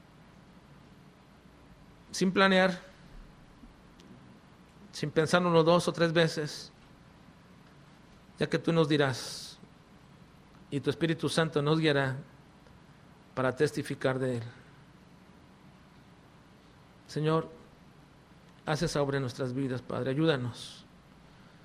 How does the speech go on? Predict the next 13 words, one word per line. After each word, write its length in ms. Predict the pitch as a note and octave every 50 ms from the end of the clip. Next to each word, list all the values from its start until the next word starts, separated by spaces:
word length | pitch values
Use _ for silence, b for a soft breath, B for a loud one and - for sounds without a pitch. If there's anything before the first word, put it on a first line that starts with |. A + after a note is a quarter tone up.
| - -
a 60 | - C#3
entender 600 | C#3+ B2+ B2 D3 C#3+ D3 D3 D#3 D3+ C#3+ C3+ C3+ - - - - - - - - - - - - - - - - - - - - - - - - - - - - - - - - - - - - - -
que 100 | - C#3+
somos 300 | - - D#3+ E3 D#3+ -
una 160 | F3 E3 D#3+
generación 580 | D3 - C#3 C3+ C3 C3 C3 A#2 - D#3 D#3 D#3
que 120 | - D3+
le 120 | C3+ C3+ B2
falta 300 | - F3+ D#3+ D#3 - D3+
el 100 | C#3+ C#3
denuedo 540 | C#3 C#3+ C#3 C#3+ D#3+ F3+ G3+ G3 E3+ D3+ C#3
de 120 | C3 C3+
hablar 380 | C3 C3 C#3 D3 C#3+ C#3 C#3